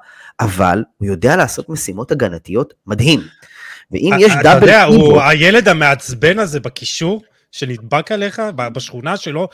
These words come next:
Speaker 1: כן.
Speaker 2: שפשוט לא עוזב אותך,
Speaker 1: כן.
Speaker 2: כאילו?
Speaker 1: הוא מתיש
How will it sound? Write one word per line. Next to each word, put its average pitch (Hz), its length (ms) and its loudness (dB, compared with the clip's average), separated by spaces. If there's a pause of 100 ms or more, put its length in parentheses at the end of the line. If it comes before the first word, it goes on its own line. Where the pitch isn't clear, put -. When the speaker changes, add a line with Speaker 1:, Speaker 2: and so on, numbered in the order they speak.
Speaker 1:
כן. 269 280 4
Speaker 2:
שפשוט 135 320 -8
לא 175 100 -2
עוזב 202 280 0
אותך, 233 120 0
Speaker 1:
כן. 302 260 2
Speaker 2:
כאילו? 247 220 -8 (1300)
Speaker 1:
הוא 135 160 -4
מתיש - 880 0